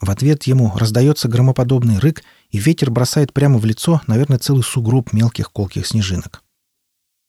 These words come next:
Регина понимает, что Афанасий борется с кем-то.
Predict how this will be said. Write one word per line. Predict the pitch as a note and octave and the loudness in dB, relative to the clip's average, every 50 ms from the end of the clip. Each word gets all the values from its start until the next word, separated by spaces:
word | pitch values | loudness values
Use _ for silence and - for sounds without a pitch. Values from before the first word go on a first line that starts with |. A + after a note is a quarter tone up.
| _ - | _ -8
Регина | G#2+ G#2 G#2 B2 D3 D#3 D3 | -6 -4 0 2 2 2 2
понимает, | - C#3 C3 B2+ C3 D3 D3+ D3+ - | 2 2 2 4 4 4 4 2 0
что | - - A2 | -2 -4 -4
Афанасий | G2 - G2+ A#2 C#3+ D3+ - - | -2 0 0 2 2 0 0 -2
борется | C#3 B2+ C#3+ D#3 C#3 G#2 F#2+ - - - | -2 0 2 2 2 0 -2 -6 -6 -10
с | - | -6
кем-то. | - - F#2 F2 D#2+ - - | -4 -4 -4 -4 -4 -10 -14